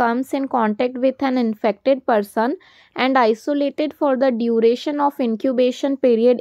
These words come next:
it is referred as detention, contact isolation, quarantine and medical isolation।" तो इसका जो राइट आंसर है वो है क्वारंटीन।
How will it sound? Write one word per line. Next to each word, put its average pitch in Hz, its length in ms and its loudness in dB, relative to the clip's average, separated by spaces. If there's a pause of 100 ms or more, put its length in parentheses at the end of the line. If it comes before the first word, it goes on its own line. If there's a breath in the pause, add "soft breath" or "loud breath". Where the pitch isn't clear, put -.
it 226 200 2 (600 soft breath)
is 277 200 4
referred 254 560 0 (120)
as 202 240 2 (180)
detention, 240 880 -2
contact 240 520 0
isolation, 277 760 0
quarantine 240 680 0
and 254 180 -2
medical 247 640 0
isolation।" 262 600 -4
तो 294 80 0
इसका 262 240 -2
जो 240 200 0
राइट 214 360 -2
आंसर 254 400 0
है 247 100 0
वो 240 200 2
है 240 160 -2
क्वारंटीन। 226 800 -2